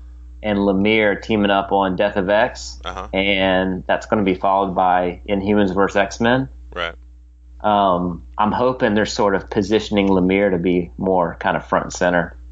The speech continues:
Speaker 2: Yeah. Ki-, kinda like what they did with Jason Aaron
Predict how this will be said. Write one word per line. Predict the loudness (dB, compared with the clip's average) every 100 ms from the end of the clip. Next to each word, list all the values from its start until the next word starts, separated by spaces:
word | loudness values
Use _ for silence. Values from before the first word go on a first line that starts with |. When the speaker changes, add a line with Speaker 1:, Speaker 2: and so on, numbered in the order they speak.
| -12
Speaker 2:
Yeah. | -4 -4 -4 -12 -18 -18 -20 -20 -20 -20 -18 -8
Ki-, | -6 -6
kinda | -4 -2
like | -2 -4 -6
what | -10 -6
they | -6
did | -6 -8
with | -6 -8 -10 -14 -14 -14 -14 -8
Jason | -4 -4 -6
Aaron | -4 0 2 0 -2